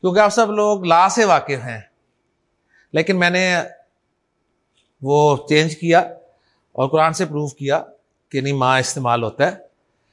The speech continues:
تو زبان ہماری مرضی سے تو نہیں بنے گی، ظاہر بات ہے،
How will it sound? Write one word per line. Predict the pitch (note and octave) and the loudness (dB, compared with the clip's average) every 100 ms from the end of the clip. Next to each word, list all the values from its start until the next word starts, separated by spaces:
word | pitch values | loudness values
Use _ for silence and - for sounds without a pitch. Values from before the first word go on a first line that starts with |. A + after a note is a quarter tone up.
| _ _ _ _ _ | _ _ _ _ _
تو | D#3 D3 D3 D3 D3+ - | -2 0 0 -2 -6 -14
زبان | C#3+ D3+ D3+ F3 G3 | -4 0 4 2 2
ہماری | F#3+ E3 G3 | 2 2 2
مرضی | F#3+ D#3 F#3 | -2 -2 -4
سے | G#3 | -6
تو | F#3+ | -4
نہیں | G3 G3+ | -4 -4
بنے | F3+ | -4
گی، | E3 D#3+ - _ | -6 -8 -16 _
ظاہر | - C#3+ | -2 0
بات | C3+ C3 | 0 -2
ہے، | - | -2